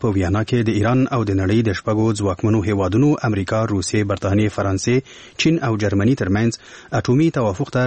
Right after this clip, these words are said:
رسیدلو لپاره خبرې روانې دي. مرکچیان زیار باسي چې داسې یو توافق ته سره ورسیږي چې د ایران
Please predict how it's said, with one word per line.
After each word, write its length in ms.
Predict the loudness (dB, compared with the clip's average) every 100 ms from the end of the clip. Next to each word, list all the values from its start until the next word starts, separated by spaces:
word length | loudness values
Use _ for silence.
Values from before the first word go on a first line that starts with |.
| 0
رسیدلو 420 | -2 0 0 2 0
لپاره 300 | 0 -2 -2
خبرې 480 | -2 -2 0 2 2
روانې 280 | 0 0 -2
دي. 100 | -4 -6 _ _ -20 -20 -20 -6 0
مرکچیان 420 | 0 0 0 2 2
زیار 200 | 2 0
باسي 220 | 0 -2
چې 240 | 0 0 0
داسې 200 | 0 0
یو 120 | 0 0
توافق 340 | 0 -2 -2
ته 100 | -2 -2
سره 160 | 0 0
ورسیږي 460 | 2 0 0 0 2
چې 200 | 0 0
د 100 | 0
ایران 260 | 0 2